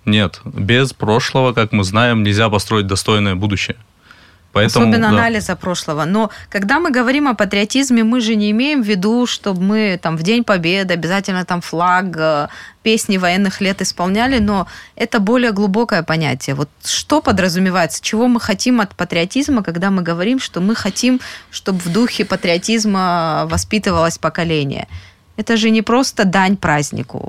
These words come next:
Speaker 2: в тридцатое сентября, двадцать седьмое сентября, там, э, вспомнить про Гагарскую операцию. Это намного глубже, это гордость за страну, это гордость за то, что ты причастен к этой стране, это делать, э, это жить в стране, где прочные институты власти.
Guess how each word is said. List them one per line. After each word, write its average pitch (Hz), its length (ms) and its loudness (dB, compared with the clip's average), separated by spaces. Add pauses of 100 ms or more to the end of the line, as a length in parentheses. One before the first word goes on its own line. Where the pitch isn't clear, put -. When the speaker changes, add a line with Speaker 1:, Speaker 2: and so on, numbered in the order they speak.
(320)
Speaker 2:
в - 140 -18
тридцатое 160 480 0
сентября, 147 560 -2
двадцать 151 380 -6
седьмое 165 360 -2
сентября, 156 680 -2
там, 147 260 -4 (420)
э, - 180 -8
вспомнить 220 440 0
про 175 160 0
Гагарскую 170 480 0
операцию. 156 560 -2
Это 214 160 -2
намного 208 440 2
глубже, 196 360 0
это 196 180 0
гордость 220 460 0
за 185 80 -2
страну, 190 420 0
это 160 200 -2
гордость 202 480 0 (360)
за 170 140 -2
то, 208 160 -2
что - 160 -6
ты 190 140 -2
причастен 185 560 0
к 170 80 -2
этой 160 180 0
стране, 165 500 -2
это 180 440 -2
делать, 214 540 -2 (360)
э, 147 360 -4 (180)
это 190 220 -4
жить 240 260 0
в - 100 -6
стране, 202 500 0
где 180 380 0
прочные 208 440 -2
институты 196 560 -2
власти. 165 580 0